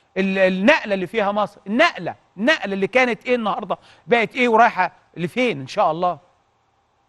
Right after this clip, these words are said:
هو اللي بيتكلم عننا مش حد تاني. يعني لما تيجي تتكلم، آه، موا-، مصري، اه، تمام، عظيم، بس الناس تحب كمان تشوف اخرين. ولما يبقى عندك اسماء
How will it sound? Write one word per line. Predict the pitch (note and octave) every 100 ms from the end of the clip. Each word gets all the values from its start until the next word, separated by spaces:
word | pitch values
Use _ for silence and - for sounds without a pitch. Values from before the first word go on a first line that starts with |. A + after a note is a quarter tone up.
| _ _ _ _ _ _ _ _ -
هو | B3
اللي | A#3
بيتكلم | G3+ C#4 C4
عننا | G#3 G#3+ C#4 F#3 - -
مش | -
حد | C4+ A#3+
تاني. | B3 C4+ B3 A#2 - _ _ _ _ _ _ _ _ _ _
يعني | F#3+ G3+ E3 _ -
لما | F#3+ G#3
تيجي | A#3 C4+
تتكلم، | A#3 C4 C#4 B3 - - -
آه، | A3+
موا-، | A#3 C#4 C#4
مصري، | A#3 D4 D4 D4+ D#4+
اه، | A#3+ D#4 D4+
تمام، | - D#4 D#4+ D4 A3 G#3
عظيم، | A#3 A#3+ E4 C#4+ F#3+ _ _ _ -
بس | -
الناس | B3+ D#4
تحب | A#3 D#4 D4
كمان | C4+ D#4
تشوف | B3 A3+ D#4 D#4+ _ _ _ _ _ _ _ _ _ _ _ _ _ _ -
اخرين. | C4 G3+ C4 D#4 F#3 A2 _ _ _ _ _ _ _
ولما | E3+ G3+ C4
يبقى | D4+ B3+
عندك | D#4 C4 -
اسماء | A3 A3+ C#4 C#4 E3